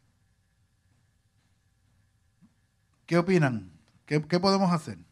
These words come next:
Vamos, mire, lo, esto es, esto es un ejercicio rápido para que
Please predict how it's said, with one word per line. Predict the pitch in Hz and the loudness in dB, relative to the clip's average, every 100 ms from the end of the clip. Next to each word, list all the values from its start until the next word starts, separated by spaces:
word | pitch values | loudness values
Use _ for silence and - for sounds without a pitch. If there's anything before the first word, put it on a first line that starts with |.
| _ _ _ _ _ _ _ _ _ _ _ _ _ _ _ _ _ _ _ _ _ _ _ _ _ _ _ _ _ _ _ _ _ _ _ - _ _ _ _ _ _ _ _ _ | _ _ _ _ _ _ _ _ _ _ _ _ _ _ _ _ _ _ _ _ _ _ _ _ _ _ _ _ _ _ _ _ _ _ _ -20 _ _ _ _ _ _ _ _ _
Vamos, | 120 151 214 254 247 220 - - _ | 2 4 6 6 4 0 -6 -20 _
mire, | - 190 151 139 - | -6 -4 -4 -6 2
lo, | 160 165 | 2 4
esto | 185 180 254 | -2 2 4
es, | 254 220 | 4 0
esto | - 247 | 0 2
es | 247 | 4
un | 240 | 6
ejercicio | 226 226 226 226 233 | 6 6 4 -4 -2
rápido | 180 196 190 165 139 143 143 _ _ _ _ _ _ _ _ _ _ _ _ _ _ _ _ _ _ _ _ _ _ _ _ _ _ _ _ _ | 2 4 4 2 -2 -2 -6 _ _ _ _ _ _ _ _ _ _ _ _ _ _ _ _ _ _ _ _ _ _ _ _ _ _ _ _ _
para | 156 151 151 | 4 6 4
que | 147 143 143 - | 2 -2 -4 -12